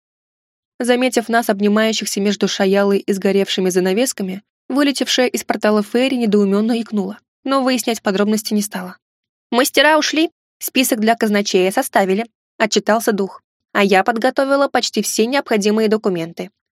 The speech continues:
Осталось провести ревизию хранилища и укомплектовать штат.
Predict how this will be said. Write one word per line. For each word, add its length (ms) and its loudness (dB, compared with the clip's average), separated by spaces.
Осталось 420 2
провести 380 0
ревизию 400 0
хранилища 640 0
и 20 6
укомплектовать 640 0
штат. 340 -6